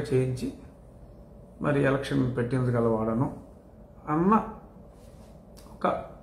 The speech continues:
ఇడియోసిక్రసీలో ఉన్నాడు. I have the reliable information. నేను చెప్పేది ఏంటంటే,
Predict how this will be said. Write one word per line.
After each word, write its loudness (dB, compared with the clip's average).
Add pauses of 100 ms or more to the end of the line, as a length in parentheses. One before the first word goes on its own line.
(1300)
ఇడియోసిక్రసీలో 2 (1000)
ఉన్నాడు. 6 (200)
I 4
have 6
the 6
reliable 4
information. -4 (2750)
నేను 8
చెప్పేది 6
ఏంటంటే, 4